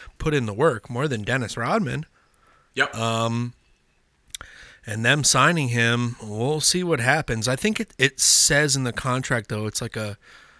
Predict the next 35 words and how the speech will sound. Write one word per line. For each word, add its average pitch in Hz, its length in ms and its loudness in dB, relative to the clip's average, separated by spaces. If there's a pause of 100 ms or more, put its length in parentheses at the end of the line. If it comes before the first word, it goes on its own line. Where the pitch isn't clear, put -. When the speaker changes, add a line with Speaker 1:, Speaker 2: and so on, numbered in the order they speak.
(280)
Speaker 1:
it's, - 240 -2 (120)
it's 110 220 -6
a, 104 80 -4
like, 98 160 -8
a 92 80 -10
six - 400 2
appearance 123 640 -2
deal 123 480 -8 (220)
or 143 60 -6
something. 175 460 -6 (680)
Special 135 420 -2
Speaker 2:
Well, 131 80 -2
it's 143 80 -2
a 196 40 0
Speaker 1:
appearance. 226 160 2
Speaker 2:
multi-year 143 340 4
deal. 110 360 -4 (880)
Speaker 1:
But 143 140 0
it, 147 120 -4
it, 131 200 -2
it, 139 220 0
it's 135 220 -4
a 135 80 -2
number 139 420 2
of 110 120 -2
appearances. - 880 -6 (480)
Speaker 2:
Okay, 117 260 -6
so - 140 -6
he's 147 200 -4
not, 131 340 -2
like, 104 140 -6
full-time, 98 480 -8
full-time. 113 480 -4
Speaker 1:
No. 92 140 -4 (800)
Speaker 2:
Yeah. 82 180 -6